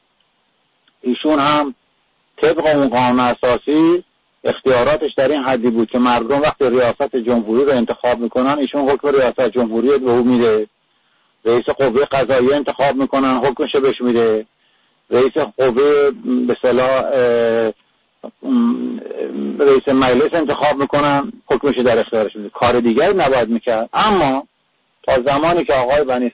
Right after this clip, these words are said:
صدر ریاست جمهوری داشته، تا خرداد شصت، هفتاد و چهار مورد اعلام کردن که آقای خمینی نقض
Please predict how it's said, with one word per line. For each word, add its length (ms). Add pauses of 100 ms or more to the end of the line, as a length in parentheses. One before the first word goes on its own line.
صدر 200 (400)
ریاست 480
جمهوری 540
داشته، 640 (580)
تا 100
خرداد 640
شصت، 260 (100)
هفتاد 420
و 60 (100)
چهار 340
مورد 440
اعلام 380
کردن 460
که 100
آقای 380
خمینی 560 (760)
نقض 520